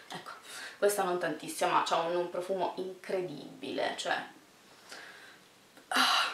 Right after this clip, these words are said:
è ine-, è inebriante, è inebriante, poi ne basta pochissimo per, ehm, ottenere un aroma molto intenso. Lo potete utilizzare anche, ad esempio, fate i risotti,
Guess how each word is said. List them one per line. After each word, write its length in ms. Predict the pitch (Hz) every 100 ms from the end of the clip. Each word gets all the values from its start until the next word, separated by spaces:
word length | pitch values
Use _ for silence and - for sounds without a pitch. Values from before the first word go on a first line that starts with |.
| -
è 140 | 233
ine-, 280 | 226 220 214
è 60 |
inebriante, 920 | 220 220 220 196 202 202 - 202 - 196
è 60 |
inebriante, 520 | 180 196 202 247 254 202
poi 200 | 226 220
ne 60 |
basta 280 | 185 180 196
pochissimo 680 | - - 190 - - 185 170
per, 200 | 180 180 170 180
ehm, 320 | 175 170 156
ottenere 880 | 185 185 - 180 180 185 185 180 - - - - -
un 140 | 196
aroma 340 | 185 185 185 165
molto 360 | 175 190 -
intenso. 600 | 185 185 - 160 202 196
Lo 40 | 170
potete 240 | - 185
utilizzare 400 | 185 190 190 185
anche, 160 | 185 190
ad 60 |
esempio, 260 | 180 190 196
fate 160 | 190 180
i 80 |
risotti, 880 | 180 175 190 196 - - 196 190 196